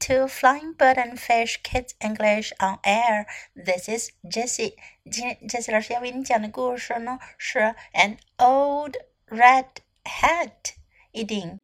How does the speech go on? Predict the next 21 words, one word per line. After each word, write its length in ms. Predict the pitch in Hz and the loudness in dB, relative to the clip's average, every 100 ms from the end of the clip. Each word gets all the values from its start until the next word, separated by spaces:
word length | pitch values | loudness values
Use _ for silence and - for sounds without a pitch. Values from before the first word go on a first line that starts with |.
| _ | _
旧 340 | - 330 349 240 | 0 6 6 6
红 480 | - 202 202 247 _ | -2 -4 -4 -6 _
帽 500 | 277 339 370 320 175 | -4 -2 0 0 0
子。 360 | 185 - - _ _ _ _ _ _ _ _ | -6 -12 -12 _ _ _ _ _ _ _ _
Ada 640 | 233 302 403 294 208 190 190 _ - | 2 4 6 8 8 2 -8 _ -2
had 400 | - 190 190 - - _ _ | -2 0 -6 -12 -20 _ _
a 100 | 277 | 2
nest. 640 | 294 339 392 - - - _ _ _ _ _ _ - - _ | 2 -2 -2 -6 -10 -14 _ _ _ _ _ _ -20 -20 _
艾 100 | 311 | 2
达 340 | 285 254 277 381 - | 8 10 10 2 -6
找 220 | - 214 - | -4 -4 2
到 180 | 196 | 2
了 280 | 190 190 190 - | 4 2 0 -4
一 80 | |
个 160 | 147 175 | -6 -6
窝。 380 | 175 214 311 - _ _ _ _ _ _ _ _ _ _ | -2 -2 -2 -6 _ _ _ _ _ _ _ _ _ _
What 380 | - 302 370 - | 8 10 10 4
have 360 | - - 269 269 | 4 8 8 6
you 180 | 262 254 | -4 -4
got 280 | 214 233 - _ _ | 6 6 6 _ _
there? 560 | 220 202 190 190 208 | 2 4 6 4 0